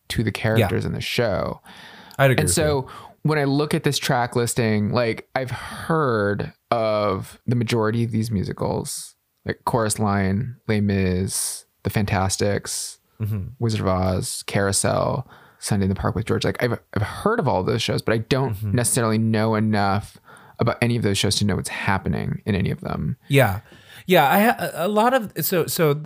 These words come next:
Speaker 2: uh, the shows that he covered, I mean, or the songs that he covered, they're in the pop consciousness in one way or another. Like, they're not obscure songs, but
Speaker 1: Yeah.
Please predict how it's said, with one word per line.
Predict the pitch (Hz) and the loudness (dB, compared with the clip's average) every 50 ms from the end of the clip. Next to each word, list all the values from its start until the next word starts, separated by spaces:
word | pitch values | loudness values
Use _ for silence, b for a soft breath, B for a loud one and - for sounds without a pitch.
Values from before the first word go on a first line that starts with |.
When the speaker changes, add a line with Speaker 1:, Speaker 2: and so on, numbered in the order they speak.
| - - | -6 -4
Speaker 2:
uh, | 139 147 131 - | -2 -2 -2 -2
the | - 143 151 131 | -2 -2 -2 -2
shows | - - 180 185 190 180 | 2 2 2 2 2 2
that | 165 139 | 0 0
he | 131 120 | 0 0
covered, | - 101 95 90 92 85 85 82 82 - - | 0 0 0 2 2 0 0 -2 -4 -6 -4
I | 101 101 | -2 0
mean, | 101 98 95 90 87 85 67 _ _ - _ - | 0 0 0 0 -2 -4 -6 _ _ -20 _ -2
or | 113 110 | 0 0
the | 95 104 | 0 0
songs | - 135 120 117 110 98 | 2 2 2 2 2 0
that | 98 87 | 0 -2
he | 92 | -2
covered, | 85 - 90 80 - 82 78 69 - _ _ _ _ _ | -2 -2 -2 -2 -2 -4 -4 -4 -6 _ _ _ _ _
they're | - - 247 233 147 151 147 160 | -20 -18 -12 -4 0 2 4 4
in | 180 180 | 4 4
the | 170 123 | 2 0
pop | 101 - 107 107 - - | 0 0 -2 -2 -4 -4
consciousness | - 101 95 95 92 95 87 - 87 87 92 | -2 0 0 0 0 -2 -4 -4 -4 -4 -2
in | 87 85 85 | -2 -2 0
one | 85 82 82 | 0 0 0
way | 80 78 | 0 -2
or | 76 76 | -2 -2
another. | 76 73 71 71 78 92 | -4 -4 -6 -4 -6 -2
Like, | 92 110 110 | -2 -2 0
they're | - 147 156 | 2 2 4
not | 180 185 165 | 6 4 4
obscure | 110 95 - - - - - 110 98 90 87 | 4 0 -2 -6 -6 -6 -4 -2 0 0 -2
songs, | - - - 64 57 52 50 - - - | -4 -4 -6 -8 -8 -10 -12 -12 -12 -10
but | 120 - 113 104 - | -2 2 2 2 2
Speaker 1:
Yeah. | - | -2